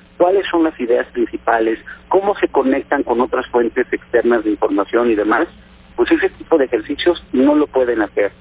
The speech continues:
En el caso, por ejemplo, de matemáticas, no pueden utilizar sus conocimientos en esta área para, por ejemplo, eh, resolver, eh, problemas o predecir ciertas situaciones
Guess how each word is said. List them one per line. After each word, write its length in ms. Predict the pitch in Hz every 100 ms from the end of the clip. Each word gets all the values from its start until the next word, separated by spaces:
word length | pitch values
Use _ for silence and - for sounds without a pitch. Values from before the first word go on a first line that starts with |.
| - - -
En 140 | 123
el 120 | 131
caso, 360 | - 156 147 135
por 140 | 139
ejemplo, 340 | 131 143 - 147
de 100 | 123
matemáticas, 800 | 113 - 113 123 123 - - 131 - - -
no 180 | - 151
pueden 400 | - 160 156 156
utilizar 560 | 139 - 113 117 131 127
sus 120 | - -
conocimientos 840 | 123 117 - 117 127 135 - 135 - - -
en 180 | 117 127
esta 380 | - 131 127
área 280 | 131 131 131
para, 260 | - 117 117
por 200 | - 110
ejemplo, 540 | 110 - 131 - 139 131 - -
eh, 240 | - 120 117
resolver, 880 | 135 131 131 - 127 123 139 147 151 -
eh, 340 | 123 113 110
problemas 480 | - 117 131 143 -
o 40 | 120
predecir 680 | - 113 113 - 131 139 - - -
ciertas 320 | - 135 - 139
situaciones 640 | - 113 - 131 127 120